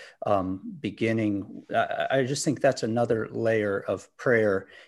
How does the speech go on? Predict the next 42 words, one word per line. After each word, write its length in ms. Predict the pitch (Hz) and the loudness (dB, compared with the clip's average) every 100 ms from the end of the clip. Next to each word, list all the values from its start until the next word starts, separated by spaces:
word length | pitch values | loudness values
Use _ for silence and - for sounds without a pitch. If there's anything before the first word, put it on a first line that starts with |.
| - | -2
in 180 | 107 104 | 0 2
all 300 | 113 131 127 | 4 6 4
of 140 | 98 | 0
this, 340 | 90 90 87 101 | -2 -2 -4 -6
is 200 | 92 - | -6 -2
that 180 | 101 - | -2 -2
who, 120 | - | 0
what 240 | 127 165 | 4 4
are 60 | 170 | 4
some 240 | - 151 | 0 -4
conversations 800 | 143 143 135 127 127 123 - 113 | 0 0 0 0 0 0 -2 -4
that 120 | 120 117 | 0 2
I 120 | 120 | 2
have 260 | 117 - | 2 0
to 80 | 113 | -2
have 260 | 113 104 95 | 0 -2 -2
with 220 | 95 - | -8 -2
Dan 400 | 113 107 92 90 | 0 0 -2 -4
or 140 | 98 95 | -4 -4
with 240 | 95 - | -6 -8
Keith 440 | - 107 92 92 110 | -4 -2 -2 -4 -6
or 160 | 98 | -4
with, 280 | 95 95 - - - - - | -2 -4 -6 -16 -20 -20 -6
um, 500 | 95 90 87 87 117 - - | 2 2 2 -2 -8 -12 -20
s-, 140 | - - _ _ | -20 -20 _ _
uh, 180 | 113 - | -4 -2
someone 380 | - 147 127 120 | -2 0 2 4
else, 360 | 131 117 - | 4 4 0
a, 420 | - 113 - 107 - | -2 -2 0 -2 -2
a 140 | 104 | -2
session 560 | - - - - 113 104 | -4 0 2 2 -4 -2
member, 420 | 101 95 98 101 101 | -2 -2 -4 -4 -4
or 240 | 101 98 | -4 -4
with 260 | - 117 107 | -4 -4 -4
a 40 | |
friend? 400 | - 123 104 101 | -4 -2 -2 0
Where, 300 | 117 151 - | 0 0 -2
where 260 | 120 147 170 | -2 0 2
do 200 | 160 123 | 0 2
I 160 | 117 120 | 2 2
need 340 | 113 110 107 | 0 -2 -6
to, 240 | - 104 | -6 -6